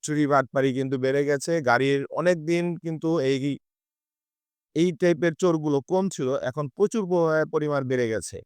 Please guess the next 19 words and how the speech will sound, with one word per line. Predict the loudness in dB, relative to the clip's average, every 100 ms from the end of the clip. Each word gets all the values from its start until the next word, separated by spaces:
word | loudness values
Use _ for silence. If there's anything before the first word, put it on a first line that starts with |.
| _ _ _ 0
তাই | 2 2
যাদের | 2 2 0
ভালোবাসার | 2 2 2 2 0 2
গাড়িগুলো | 2 2 0 2
আছে, | 2 2 -2
তারা | -2 2 4 4 4 2 -2 _ _ _ _ _ _ _
একটি | -8 -6 -4
জিনিস | -2 -2 -2
হারিয়ে | 0 2 4
গেলে | 4 2 2 -2 _ _ _ _ -6
কি | -4 0
কষ্ট | -2 -2 -2
হয় | 0 2 2 2
সেটা | -2 -2
আমরা | 0 0 0
জানি। | 0 0 -4 -8 _ _ _ _ _ _ _ _ -4
তাই | 0 2 0 -2 -8 _ _ _ _ _
সাবধানে | -4 -2 2 2
থাকবেন। | 2 -4 -4 -4